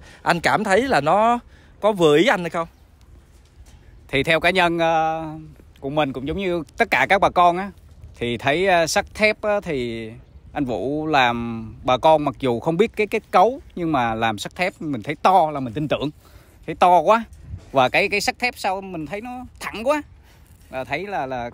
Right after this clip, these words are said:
Speaker 2: cái, cái, cái, cái vấn đề mà anh, anh làm rất là, ờ, có thẩm mỹ, là người ta, người ta nhìn vào, người ta cảm giác là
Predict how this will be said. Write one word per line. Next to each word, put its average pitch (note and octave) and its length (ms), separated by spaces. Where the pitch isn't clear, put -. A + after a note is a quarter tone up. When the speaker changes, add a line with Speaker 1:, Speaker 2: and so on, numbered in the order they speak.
Speaker 2:
cái, F#3 140
cái, G3+ 140
cái, G3+ 260
cái G3 300
vấn F3 220
đề C3 220
mà A2+ 160
anh, A#2+ 340
anh C3+ 240
làm A#2 260
rất G#2+ 200
là, A#2 300
ờ, B2 140
có G#3+ 160
thẩm E3 180
mỹ, C#3 240
là A#2+ 160
người A#2 120
ta, C#3+ 340
người C3+ 220
ta C3+ 120
nhìn D#3+ 360
vào, B2+ 300
người A#2 100
ta C3+ 120
cảm A#2 180
giác D#3+ 260
là A2+ 320